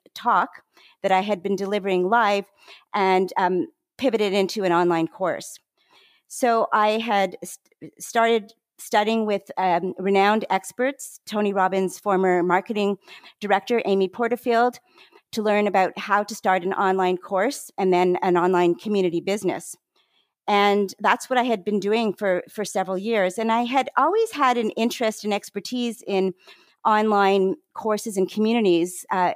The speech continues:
when the internet first, uh, started in nineteen ninety-four, I was building online, um, communities. This was a teens only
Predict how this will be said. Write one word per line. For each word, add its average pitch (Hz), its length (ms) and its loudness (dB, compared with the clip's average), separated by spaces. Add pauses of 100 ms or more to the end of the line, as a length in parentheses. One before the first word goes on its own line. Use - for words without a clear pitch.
when 202 220 0
the 208 100 0
internet 247 340 0
first, - 380 -4 (600)
uh, 180 200 4 (1000)
started 240 480 0
in 196 120 0
nineteen 202 320 0
ninety-four, 196 680 0 (160)
I 202 140 2
was 196 260 -4
building 220 460 -2
online, 185 680 2
um, 180 380 0
communities. 202 600 2
This - 200 -10
was 196 100 -8
a 180 60 -6
teens 196 380 -2
only 180 340 4